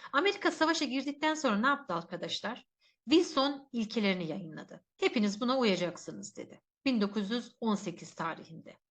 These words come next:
Neydi bu Wilson ilkelerinin, e, içeriği, maddeleri? A B D savaşa dahil olduktan sonra her iki tarafın da uyması gereken on dört maddelik bir bildiri yayınladı. İlk maddemiz, uluslararası anlaşmalar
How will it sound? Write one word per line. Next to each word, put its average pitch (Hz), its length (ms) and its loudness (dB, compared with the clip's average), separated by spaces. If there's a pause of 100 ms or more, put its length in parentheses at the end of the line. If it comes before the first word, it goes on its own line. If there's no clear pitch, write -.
(580)
Neydi 349 320 6
bu 220 160 2
Wilson 190 340 0
ilkelerinin, 165 720 -4 (420)
e, 170 160 -4
içeriği, 165 720 0
maddeleri? 175 800 -4 (1200)
A 294 220 8
B 339 120 6
D 330 80 2
savaşa 302 440 0
dahil 269 240 0
olduktan 285 440 0
sonra 190 560 -6
her 381 140 4
iki 302 180 0
tarafın 196 340 0
da 202 40 -4
uyması 254 440 0
gereken 196 480 -4
on 302 200 2
dört 208 200 2
maddelik 247 520 -2
bir 185 180 0
bildiri 175 320 -4
yayınladı. 156 520 -14 (1160)
İlk 403 240 2
maddemiz, - 680 -6 (260)
uluslararası 285 720 2
anlaşmalar 175 640 -2